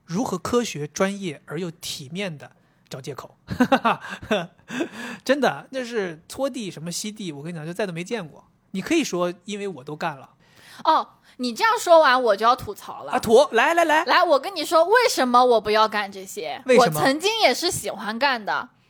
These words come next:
Speaker 1: 等等，我觉得咱们说喜欢干是不是就有点说远了？
Speaker 2: 我曾经也觉得是要干这个事情的。
Speaker 1: <laughs> 对。
Speaker 2: 对吧？我又不是那种，就你这样说的，搞得好像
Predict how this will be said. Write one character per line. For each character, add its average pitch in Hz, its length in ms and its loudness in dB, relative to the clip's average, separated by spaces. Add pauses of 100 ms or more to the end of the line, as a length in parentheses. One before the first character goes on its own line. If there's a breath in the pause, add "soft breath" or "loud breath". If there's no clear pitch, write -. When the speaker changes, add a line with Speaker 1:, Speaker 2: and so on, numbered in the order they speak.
Speaker 1:
等 214 160 2
等， 170 260 0
我 196 100 -4
觉 233 120 -4
得 285 60 0
咱 233 120 0
们 302 100 -6
说 339 100 2
喜 180 260 0
欢 254 200 2
干 269 180 4
是 226 120 -2
不 202 80 -2
是 185 60 -2
就 247 120 6
有 214 60 10
点 214 180 6
说 - 220 0
远 226 200 8
了？ 285 60 6
Speaker 2:
我 - 60 0
曾 - 240 6
经 403 220 2
也 262 140 4
觉 226 220 4
得 294 180 4
是 226 400 -4 (120)
要 277 240 6
干 226 320 -2
这 - 80 -8
个 165 100 -10
事 170 180 -2
情 - 280 -16
的。 107 140 -10
Speaker 1:
<laughs> 104 40 -14
对。 160 380 -6
Speaker 2:
对 269 120 2
吧？ 226 300 2 (160)
我 285 160 4
又 392 140 4
不 427 60 -4
是 539 200 0
那 539 140 4
种， 233 320 0 (100)
就 440 80 0 (100)
你 233 140 -4
这 208 100 2
样 440 120 4
说 392 180 0
的， 392 80 0
搞 220 180 2
得 277 60 2
好 311 140 2
像 320 180 4